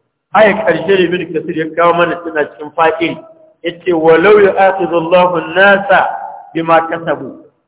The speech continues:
Da Allah zai kama mutane da abin da suke aikatawa, nan take ai laifi, nan take Allah ya kamu,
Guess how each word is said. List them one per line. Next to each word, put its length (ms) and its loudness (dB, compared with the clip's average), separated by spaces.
Da 160 2
Allah 320 4
zai 160 4
kama 320 4
mutane 460 2
da 100 2
abin 180 -2
da 60 -8
suke 320 -8
aikatawa, 720 0
nan 280 0
take 540 2
ai 160 4
laifi, 800 -4
nan 240 0
take 320 0
Allah 260 4
ya 220 2
kamu, 420 2